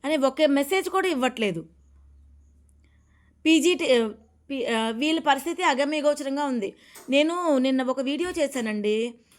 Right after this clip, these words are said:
వీడియో చేస్తే నవీన్, ఆ అబ్బాయి పేరు నవీన్. ఆ అబ్బాయి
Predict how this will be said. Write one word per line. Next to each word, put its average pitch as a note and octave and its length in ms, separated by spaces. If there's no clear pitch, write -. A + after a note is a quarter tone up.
వీడియో C#4+ 280
చేస్తే D4+ 420
నవీన్, C4+ 460
ఆ A3+ 180
అబ్బాయి A3 340
పేరు D#4 240
నవీన్. A#3+ 460
ఆ C4 160
అబ్బాయి E4 460